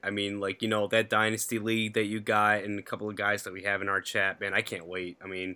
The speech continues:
twenty-five bucks, man, I can't wait. You know, that's gonna be a really, really, really fun time next year. So, um, yeah, so, I mean, like, share, uh, like, what do you got, man, for this weekend? Moving on to our next topic, stardoms and situms for this week. So we're just gonna help out a couple of people,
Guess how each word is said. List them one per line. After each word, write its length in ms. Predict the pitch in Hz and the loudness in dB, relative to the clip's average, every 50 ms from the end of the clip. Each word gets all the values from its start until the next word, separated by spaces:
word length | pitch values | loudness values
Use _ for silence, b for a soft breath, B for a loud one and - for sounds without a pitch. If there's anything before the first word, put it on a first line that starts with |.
| b b b b b _ | b b b b b _
twenty-five 480 | - - 135 131 127 - 123 117 107 - | 0 4 4 4 4 4 2 2 2 2
bucks, 340 | 113 110 113 107 - - | 2 2 2 2 -2 -4
man, 160 | 117 110 107 104 | -4 -4 -2 -2
I 80 | 104 | -2
can't 260 | 104 - 95 85 78 | -4 -4 -10 -14 -14
wait. 180 | 82 85 80 78 - _ | -16 -16 -18 -20 -16 _
You 80 | 98 95 | -10 -10
know, 100 | 92 90 | -2 -2
that's 140 | 95 98 - | -2 -2 0
gonna 160 | - 113 110 | -4 -4 -4
be 140 | 107 110 107 | -2 -2 -2
a 80 | 101 | -2
really, 440 | 101 104 110 113 117 117 117 117 117 | -2 0 0 2 2 2 2 2 0
really, 320 | 110 104 107 107 107 107 101 | 0 0 -2 -2 0 -2 -2
really 280 | 98 101 101 98 95 | -2 -4 -4 -4 -6
fun 260 | - - 98 90 92 | -8 -10 -12 -12 -12
time 240 | 87 - 87 80 80 82 | -10 -10 -12 -12 -12 -16
next 240 | 82 82 - - | -16 -14 -14 -14
year. 100 | - 82 82 | -14 -16 -14
So, 320 | - - - 98 90 85 B B B B B B B B B B | -12 -8 -8 -8 -8 -8 B B B B B B B B B B
um, 260 | - 107 104 101 98 | 8 8 8 8 10
yeah, 220 | 110 127 135 123 101 | 10 12 12 12 12
so, 240 | - - - 120 110 | 10 8 8 10 10
I 80 | 110 | 10
mean, 160 | 113 117 117 | 8 8 6
like, 200 | 117 117 110 110 | 6 6 4 4
share, 280 | - - - 165 165 147 | 4 8 8 8 10 10
uh, 80 | 143 123 | 6 6
like, 180 | 117 113 - | 4 4 2
what 120 | - 143 160 | 2 2 4
do 60 | 170 | 6
you 60 | 151 | 12
got, 220 | 143 151 135 120 | 12 12 12 12
man, 200 | 107 110 110 110 | 10 8 6 6
for 120 | 107 - 117 | 4 2 2
this 240 | 120 139 - - - | 2 2 2 4 4
weekend? 480 | 135 127 120 - 127 123 123 120 120 B B B B B B | 4 4 6 6 8 8 8 6 2 B B B B B B
Moving 200 | 120 131 127 135 | 4 6 8 8
on 140 | 131 127 127 | 8 8 8
to 120 | - - | 6 6
our 80 | 120 117 | 4 6
next 240 | 113 117 117 - - | 6 4 4 4 4
topic, 360 | - 123 110 107 - 113 104 | 6 6 6 6 2 0 0
stardoms 460 | - - - 120 123 127 127 127 120 | 0 4 6 6 8 8 6 4 0
and 100 | 117 113 | 0 0
situms 480 | - - - 123 120 120 120 117 113 - | 2 4 6 6 6 6 4 2 0 -2
for 80 | - | -2
this 240 | 110 110 120 117 - | -2 0 -2 0 0
week. 200 | 123 120 113 - - 90 | 0 -2 -2 -2 -6 -8
So 120 | 90 - 101 | -8 -6 -4
we're 100 | 107 120 | -4 -4
just 100 | - - | -2 0
gonna 140 | 147 147 | 2 6
help 200 | 143 139 135 131 | 8 8 8 8
out 140 | 139 131 123 | 8 6 6
a 40 | 120 | 4
couple 220 | - 131 - 127 | 2 0 0 0
of 80 | 123 120 | -2 -2
people, 480 | - 120 110 107 - 110 107 104 104 | -2 -2 -4 -2 0 0 0 0 -2